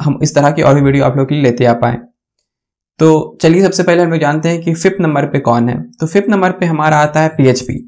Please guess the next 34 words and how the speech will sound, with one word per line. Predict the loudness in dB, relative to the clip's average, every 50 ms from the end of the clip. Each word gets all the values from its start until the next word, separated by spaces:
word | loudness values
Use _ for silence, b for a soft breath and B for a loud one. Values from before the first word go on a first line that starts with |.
| -16 -18 -8
अब | -4 -2
आप | -2 0 0
लोग | 0 0
घबरा | -2 0 2 2 2
गए | 2 2 0
होंगे | -2 -2 -2 -2 -2
कि | -4 -4
पीएचपी | -2 0 -2 -2 0 0 0 2
कैसे | 2 2 2 0
आ | 0
सकता | 0 -2 -2 0
है, | -2 -2
पीएचपी | -2 -2 -4 -2 0 -2
इस | -2 0 -2
लिस्ट | -6 -4 -2
में | -2 -2
हो | 0 2 2 4
ही | 4 4
कैसे | 2 2 0 0 0
सकता | -2 -2 -4 -4 -4 -4
है, | -2 -2 -4 -6 b b b b b b b b 0
but | 0 2 2
आपको | 2 0 0 -2 -2
हम | -2 0
बता | 0 2 2 2 2
दें | 0 -2 -8
कि | -8 -6 -6 -6 -6 -6 -10 -16 _ _ _ _ -4
पीएचपी | -4 -4 -4 -4 -6 -6 -6
का | -2 0 2 2 2
रूट | 4 2 0 0 -2 -4 -6
इतना | -6 -4 -2 -2 -2
ज़्यादा | 0 0 0 2 2
डीप | 0 0 2 2 2 2 2 0 0
है | 0 0 0